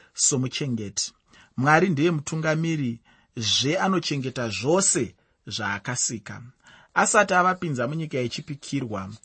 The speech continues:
Mwari akarondedzera kuvaIsraeri nhoroondo yerungano rwavo muna Deuteronomio. Akafanovazivisa zveubatwa hweBhabhironi. Akaudzawo kuti vaRoma vachazoparadza guta reJerusarema uye kuti vanhu vachaitwa nhapwa.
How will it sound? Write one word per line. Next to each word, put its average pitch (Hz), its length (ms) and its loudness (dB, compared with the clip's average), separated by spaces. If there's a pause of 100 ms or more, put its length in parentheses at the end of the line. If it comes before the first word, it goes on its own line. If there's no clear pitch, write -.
(320)
Mwari 139 280 6
akarondedzera 160 800 2
kuvaIsraeri 135 680 0
nhoroondo 117 580 0
yerungano 143 460 2
rwavo 123 540 0 (280)
muna 123 240 0
Deuteronomio. 110 800 -2 (400)
Akafanovazivisa 180 1300 2 (100)
zveubatwa 160 640 2
hweBhabhironi. 113 760 -4 (320)
Akaudzawo 165 1040 2 (380)
kuti 180 260 -2
vaRoma 139 680 4 (280)
vachazoparadza 147 880 2
guta 120 440 -2
reJerusarema 123 840 -2
uye 185 200 4
kuti 160 220 -4
vanhu 135 280 0
vachaitwa 135 540 0
nhapwa. 104 480 -4